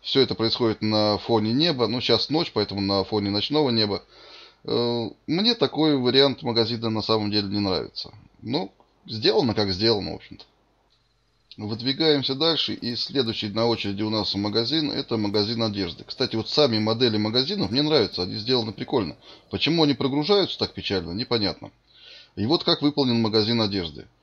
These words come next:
И вот тут мне, кстати, очень всё понравилось. Э, посмотрите, как крупно представлен персонаж. То есть не надо рассматривать, что там на нём надето. Всё очень крупно, подсвечивается. Ну, выполнен магазин прикольно, мне понравилось. Давайте быстренько посмотрим, что здесь есть.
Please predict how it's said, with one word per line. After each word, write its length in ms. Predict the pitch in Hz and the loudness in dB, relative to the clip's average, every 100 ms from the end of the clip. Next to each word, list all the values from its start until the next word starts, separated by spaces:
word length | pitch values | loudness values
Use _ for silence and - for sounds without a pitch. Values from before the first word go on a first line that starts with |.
| _ | _
И 60 | 95 | -4
вот 240 | 107 104 | -2 -2
тут 180 | 175 - | -4 -2
мне, 120 | 127 | -2
кстати, 320 | - 123 120 | 0 -2 -2
очень 260 | 113 117 104 | -2 -2 -6
всё 180 | - 110 | -6 -2
понравилось. 680 | 107 104 95 85 64 - - | 0 2 0 0 -4 -8 -8
Э, 160 | 87 | -10
посмотрите, 480 | 92 95 120 156 113 | -6 -4 -2 -2 -2
как 240 | - 117 - - 113 - | -2 -2 -2 -8 -8 -2
крупно 320 | 135 123 107 | 0 0 -2
представлен 640 | 110 98 120 107 98 101 - - _ - | -4 0 2 4 2 -2 -6 -16 _ -6
персонаж. 680 | 98 123 123 165 180 - _ _ _ _ - | 0 2 4 4 2 -4 _ _ _ _ -8
То 80 | 98 | -6
есть 120 | 120 | 2
не 80 | 131 | 4
надо 200 | 131 120 | 6 6
рассматривать, 480 | 117 135 120 101 | 4 2 2 0
что 200 | - 143 | -2 0
там 140 | 160 131 | 0 2
на 80 | 123 | 2
нём 160 | 120 | 2
надето. 460 | 113 110 107 95 95 | 2 0 0 -2 -2
Всё 160 | - | 0
очень 240 | 113 101 107 | 0 0 -2
крупно, 380 | 143 175 131 110 | 0 0 0 -4
подсвечивается. 840 | 104 - 156 156 135 123 120 107 _ _ _ _ _ _ - - | -4 2 2 4 2 0 -4 -4 _ _ _ _ _ _ -20 -8
Ну, 400 | 104 101 98 73 | -2 -2 -2 -2
выполнен 400 | 110 156 147 127 | 0 2 4 4
магазин 340 | 120 117 117 117 | 4 4 2 0
прикольно, 380 | 117 101 87 87 | -2 -2 -2 -2
мне 160 | 131 | -2
понравилось. 500 | 113 98 87 62 - | 0 0 0 -4 -10
Давайте 320 | - 117 117 113 | -4 0 0 0
быстренько 360 | 123 107 95 | -2 -2 -2
посмотрим, 420 | 104 120 107 98 | 0 0 0 -2
что 180 | - 107 | -2 -2
здесь 200 | 95 98 | -2 -2
есть. 380 | 160 202 - | -2 -2 -6